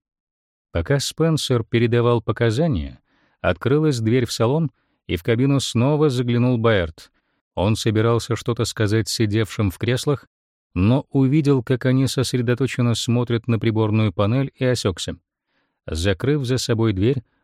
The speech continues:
он опустился на колени у лежавших на полу командира и второго пилота и фонариком офтальмоскопа посветил им в лица.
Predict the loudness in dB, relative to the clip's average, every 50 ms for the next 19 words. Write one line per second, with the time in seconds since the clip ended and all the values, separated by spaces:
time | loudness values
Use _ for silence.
0 | _ _ -4 -2 -2 -2 -2 -2 -4 -2 -2 0 0 0 0 -2 0 0 0 0
1 | -2 -2 0 0 0 0 0 0 -2 -4 _ _ _ _ -8 -6 -2 -2 -2 0
2 | 0 0 -2 -2 -4 -4 -4 -4 -2 -2 -2 -2 0 0 0 0 0 -2 -2 0
3 | 0 2 2 2 0 0 0 0 0 -2 -2 -4 _ -6 -6 -6 -4 -2 0 0
4 | 2 0 0 -2 -2 -2 -2 -2 -2 -2 -2 -2 -4 -4 _ _ _ _ _ _
5 | _ -6 -6 -4 -2 -2 0 0 0 -2 -2 -2 0 0 2 0 0 -2 _ _
6 | _ _ _ _ _ _ _ _ -4 -4 -4 -4 -2 -2 0 2 2 2 2 0
7 | -2 -4 -4 -2 -2 0 -2 -4 -4 -2 -4 -4 -2 -2 -2 -2 0 0 -2 -2
8 | -2 -2 -2 0 0 0 0 -2 -2 -4 -6 -8